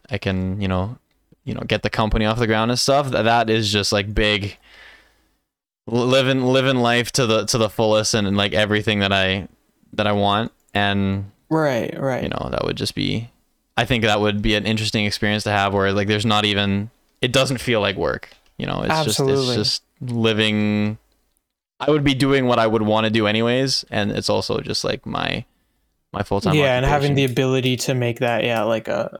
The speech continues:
Speaker 2: thing that you could consistently do and, and rely on that is, it's,
Speaker 1: Be so
Speaker 2: uh, it's
Speaker 1: cool.
Speaker 2: definitely something to look forward to.
Speaker 1: Mm-hmm. Big things, man.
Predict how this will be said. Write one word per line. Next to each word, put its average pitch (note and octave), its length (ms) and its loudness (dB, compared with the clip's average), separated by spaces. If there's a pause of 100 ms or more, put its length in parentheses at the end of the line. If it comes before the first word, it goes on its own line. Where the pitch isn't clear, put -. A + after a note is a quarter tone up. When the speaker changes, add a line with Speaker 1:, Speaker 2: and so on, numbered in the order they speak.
(160)
Speaker 2:
thing B2+ 260 -6
that A#2+ 140 -8
you B2 100 -8
could A#2+ 140 -14 (100)
consistently C3 640 -6
do B2 320 -2
and, B2 260 -4 (840)
and C3 220 -2
rely B2 400 2
on C#3 180 0
that E3 400 -2 (400)
is, B2 640 -4 (1300)
it's, - 380 -4
Speaker 1:
Be - 60 0
so A#2 200 0
Speaker 2:
uh, - 20 -2 (120)
it's D3+ 140 -4
Speaker 1:
cool. D#3 60 -4
Speaker 2:
definitely C#3+ 260 -2
something C3 440 -2
to - 140 -8
look A#2+ 180 -6
forward A#2+ 420 -6
to. B2+ 200 -10 (500)
Speaker 1:
Mm-hmm. G#2 280 -4 (1000)
Big A2 160 -6
things, G2+ 260 -2
man. F#2+ 340 -2